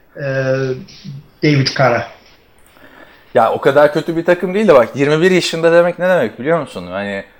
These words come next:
Speaker 2: otuz yedi yaşına kadar oynasa abi bu adam, otuz sekiz yaşına kadar oynasa on yedi sene falan bunu göreceğiz.
Speaker 1: Tabii, tabii.
Speaker 2: <laughs> Bundan
Speaker 1: Daha
Speaker 2: sonra.
Speaker 1: da o, yani bir efsanenin doğuşuna da tanıklık ediyor olabiliriz.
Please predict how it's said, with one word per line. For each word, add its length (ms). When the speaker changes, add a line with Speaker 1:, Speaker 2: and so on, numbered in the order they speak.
Speaker 2:
otuz 380
yedi 160
yaşına 380
kadar 260
oynasa 480
abi 240
bu 140
adam, 280
otuz 220
sekiz 320
yaşına 260
kadar 160
oynasa 280
on 260
yedi 260
sene 240
falan 340
bunu 280
göreceğiz. 540
Speaker 1:
Tabii, 200
tabii. 220
Speaker 2:
<laughs> 60
Bundan 400
Speaker 1:
Daha 160
Speaker 2:
sonra. 80
Speaker 1:
da 100
o, 100
yani 560
bir 120
efsanenin 680
doğuşuna 560
da 140
tanıklık 400
ediyor 220
olabiliriz. 600